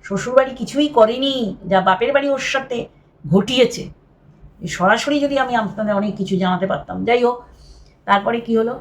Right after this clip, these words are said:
আবার রোজগার বাড়লো, আহ, ফোকলাও মোটা হতে লাগলো, ওর ভীমরুলের মতন ঠোঁট মোটা হতে লাগলো। ওর রোজগার বাড়লো, ওর বাড়িঘর অন্যরকম চাকচাকিন্য, এক ঝাল গোল্ড ফেসিয়াল, ওর বাড়ির থেকে বেরোতে আরম্ভ করলো।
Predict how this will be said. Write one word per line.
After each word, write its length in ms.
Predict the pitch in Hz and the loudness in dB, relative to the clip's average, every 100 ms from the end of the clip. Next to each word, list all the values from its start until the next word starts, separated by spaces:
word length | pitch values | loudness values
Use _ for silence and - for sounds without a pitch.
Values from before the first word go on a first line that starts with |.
| - _ _ | -16 _ _
আবার 160 | - 220 | 2 2
রোজগার 320 | 220 214 233 | 2 4 4
বাড়লো, 320 | 220 214 220 | 4 0 -4
আহ, 520 | - 226 277 254 226 - | -6 -8 -10 -10 -12 -8
ফোকলাও 280 | 226 202 208 | -2 4 4
মোটা 220 | 196 180 | 4 0
হতে 200 | 180 175 | 0 -2
লাগলো, 280 | 151 151 156 - _ _ _ | -2 -2 -4 -6 _ _ _
ওর 100 | 180 | -2
ভীমরুলের 500 | 160 220 226 240 240 | 2 2 2 2 0
মতন 220 | 233 240 | 0 -2
ঠোঁট 340 | 196 240 240 202 | 0 -2 -2 0
মোটা 220 | 190 190 | 0 0
হতে 220 | 175 185 | 0 0
লাগলো। 320 | 160 151 156 156 _ _ - | 0 -2 -4 -6 _ _ 4
ওর 160 | 226 | 6
রোজগার 300 | 226 208 240 | 6 2 2
বাড়লো, 480 | 202 202 220 254 - - | 2 2 2 -2 -4 -2
ওর 140 | 214 196 | 2 4
বাড়িঘর 500 | 196 190 185 180 - | 4 4 0 0 -4
অন্যরকম 420 | 202 185 180 185 | 0 2 2 0
চাকচাকিন্য, 680 | 175 190 - - - 202 190 | -2 -4 -6 -10 -2 0 0
এক 340 | 156 208 185 - | -2 -2 -4 -6
ঝাল 180 | 185 196 - - _ | -8 -8 -10 -20 _
গোল্ড 320 | 151 208 208 | -4 0 0
ফেসিয়াল, 420 | - 220 - 262 269 | 2 0 2 0 2
ওর 160 | 190 | 0
বাড়ির 280 | 180 214 - | 2 2 0
থেকে 160 | 190 202 | -2 0
বেরোতে 260 | 180 175 | 0 2
আরম্ভ 280 | 170 165 - | 0 0 -4
করলো। 160 | 92 | -6